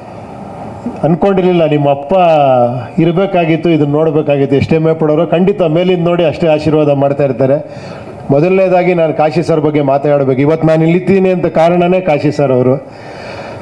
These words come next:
ಇದೇ ಥರ ಏನೂ ಇಲ್ಲದೆ ಅವ್ರ ಮನೆ ಹತ್ರ ಹೋಗಿ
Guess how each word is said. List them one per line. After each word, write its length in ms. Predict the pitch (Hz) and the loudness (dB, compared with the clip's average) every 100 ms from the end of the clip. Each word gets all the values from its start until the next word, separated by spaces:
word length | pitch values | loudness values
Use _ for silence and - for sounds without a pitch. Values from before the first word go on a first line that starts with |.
| - - - 143 | -16 -16 -6 0
ಇದೇ 220 | 165 202 202 185 | 2 2 2 4
ಥರ 100 | 185 202 208 - - - - - - 147 | 4 2 0 -6 -12 -14 -16 -8 0 2
ಏನೂ 180 | 190 202 185 | 4 4 4
ಇಲ್ಲದೆ 200 | 180 175 170 | 4 4 2
ಅವ್ರ 100 | 156 156 | 2 2
ಮನೆ 120 | 175 | 0
ಹತ್ರ 200 | 170 156 151 | 0 0 2
ಹೋಗಿ 260 | 156 147 | 2 2